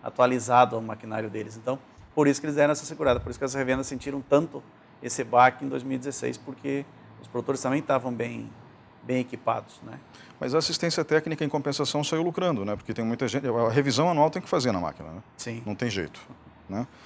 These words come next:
Speaker 2: Então, ah, ah, quem trabalha com mecânica para esses equipamentos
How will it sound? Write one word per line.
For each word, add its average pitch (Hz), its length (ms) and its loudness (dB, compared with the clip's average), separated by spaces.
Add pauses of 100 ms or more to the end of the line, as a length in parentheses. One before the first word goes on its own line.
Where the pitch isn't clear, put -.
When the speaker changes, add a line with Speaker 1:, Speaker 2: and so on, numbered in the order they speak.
(180)
Speaker 2:
Então, 135 480 0
ah, 117 500 2
ah, - 20 -2
quem 131 160 -2
trabalha 117 320 2
com 110 440 -2
mecânica 113 540 0
para 104 140 -2
esses 104 160 -4
equipamentos 151 600 -4